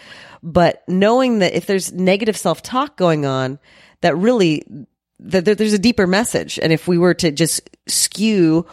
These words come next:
or, like, like, shift our narrator just a little bit, how powerful it could be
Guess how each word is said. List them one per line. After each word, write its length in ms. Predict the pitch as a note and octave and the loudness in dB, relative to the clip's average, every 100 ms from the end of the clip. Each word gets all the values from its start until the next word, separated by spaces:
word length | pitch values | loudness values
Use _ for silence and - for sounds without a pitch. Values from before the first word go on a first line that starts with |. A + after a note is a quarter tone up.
| - | -20
or, 180 | - D#3 | -10 -6
like, 260 | A2 C#3 - | -6 -6 -8
like, 280 | D3 A#2+ _ _ - | -10 -12 _ _ -14
shift 520 | - - G#3+ - - - | -12 -8 -8 -10 -6 -2
our 100 | E3 | 2
narrator 640 | D#3+ F#3+ A3+ E3+ C#3+ C#3 | 4 4 4 2 2 0
just 300 | E3+ F#3+ - | -2 -2 0
a 40 | |
little 160 | F3+ E3+ | 0 2
bit, 140 | E3 | 0
how 140 | F3+ D#3+ | -2 -4
powerful 640 | - F3 G#3 G3 - - | -2 2 2 0 -4 -12
it 60 | - | -12
could 120 | - | -16
be 260 | C#2 F2+ | -14 -14